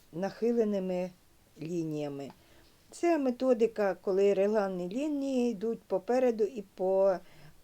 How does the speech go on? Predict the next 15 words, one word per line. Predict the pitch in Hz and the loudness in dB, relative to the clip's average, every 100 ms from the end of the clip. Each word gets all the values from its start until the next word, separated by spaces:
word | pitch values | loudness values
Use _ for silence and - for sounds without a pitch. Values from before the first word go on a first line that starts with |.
| 202 | -8
е, | 151 151 151 - 131 - - - - - - - | -6 -6 -8 -16 -18 -20 -20 -20 -20 -20 -20 -8
рукавах. | 170 185 - 151 143 131 - - - | -6 -6 -4 -2 -2 -6 -14 -20 -16
Давно | 202 277 294 254 | 0 0 2 2
я | 190 | 2
вже | 170 185 | 2 -2
таке | 185 180 180 175 | -8 -8 -10 -8
хотіла | 170 - 170 185 | -10 -4 -4 -4
зв'язати. | 254 247 247 294 294 269 254 - - - - - | -4 -4 -2 -2 -2 -4 -6 -8 -20 -20 -20 -12
І | 220 202 185 - - | -2 -2 -2 -8 -4
ось | 185 185 - 180 | 0 0 -2 -8
вісімдесят | 185 208 185 185 208 202 170 | -8 -6 -6 -6 -4 -6 -4
другого | 185 180 175 175 175 165 | 0 0 2 2 4 4
року | 175 170 - 165 156 - - - | 4 0 -2 -8 -8 -12 -20 -10
є | 160 165 | 0 0
фото. | 147 - 262 294 277 | 0 2 4 4 2